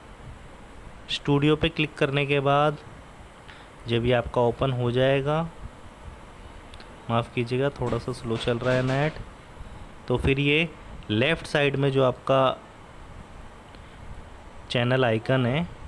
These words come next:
उसके ऊपर थ्री लाइंस दिख रही होगी आपको,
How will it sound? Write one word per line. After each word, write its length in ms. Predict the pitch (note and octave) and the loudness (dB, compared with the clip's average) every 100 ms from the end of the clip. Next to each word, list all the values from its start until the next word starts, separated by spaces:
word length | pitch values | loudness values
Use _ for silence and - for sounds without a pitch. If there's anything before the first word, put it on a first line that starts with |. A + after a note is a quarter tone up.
| - - - | -16 -10 -6
उसके 300 | C3+ - E3+ - | -4 0 0 2
ऊपर 300 | C#3+ C#3+ F3 | 2 2 2
थ्री 280 | - D#3+ E3 | 2 2 4
लाइंस 460 | D3+ C3+ C3+ - - | 4 4 2 -2 0
दिख 180 | A#2+ A#2+ | 0 2
रही 180 | A#2 | 2
होगी 220 | A2+ A2 A2+ | 2 2 2
आपको, 360 | G#2+ - B2 | 0 0 -2